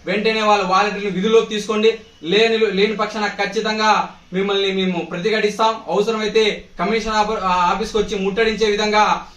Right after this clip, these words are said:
ఆ ఎవరైతే ఆ వాలంటీర్లు ఉన్నారో వాళ్ళతో పాటే ఉద్యమానికి పిలిపిస్తామని చెప్పేసి వాళ్ళ కమిషనర్ గారికి హెచ్చరిక చేస్తూ, ఇలాంటి పద్ధతుల్ని ఈ రాష్ట్ర ప్రభుత్వం విడనాడాలని చెప్పేసి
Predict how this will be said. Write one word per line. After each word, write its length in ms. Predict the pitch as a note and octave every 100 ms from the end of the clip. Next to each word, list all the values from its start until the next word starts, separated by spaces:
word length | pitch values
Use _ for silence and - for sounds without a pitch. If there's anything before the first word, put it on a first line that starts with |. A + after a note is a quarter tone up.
| - E3+
ఆ 120 | F3
ఎవరైతే 380 | F3+ A3 A3 A3
ఆ 40 |
వాలంటీర్లు 480 | G3+ F#3 G#3 G#3+ G#3
ఉన్నారో 200 | G#3 G3+
వాళ్ళతో 320 | F#3 G#3 A3
పాటే 520 | G#3+ G#3+ A3+ G#3+ - - E3+
ఉద్యమానికి 560 | E3+ A3+ A3+ A3 G#3
పిలిపిస్తామని 720 | F#3+ A3 A#3 A#3 A#3+ A3+ A3 A3
చెప్పేసి 340 | A3 A3+ G3+
వాళ్ళ 180 | G3+ G#3
కమిషనర్ 460 | G3+ G3 A3 A3 G#3
గారికి 240 | G#3 F#3+
హెచ్చరిక 440 | F#3 A3 A3+ A3 G#3
చేస్తూ, 440 | G3+ G#3+ G3+ - - - F3+
ఇలాంటి 380 | G#3 A3 G#3+
పద్ధతుల్ని 720 | G3+ F#3+ A#3 A#3+ A#3+ A3+ F#3 - -
ఈ 80 | F3+
రాష్ట్ర 380 | F3+ G#3 A3 A3+
ప్రభుత్వం 400 | A3 A3 A3 G3
విడనాడాలని 680 | G3+ A3+ A3+ A3+ A3 A3 G#3
చెప్పేసి 560 | G#3+ G#3 A3 G#3 -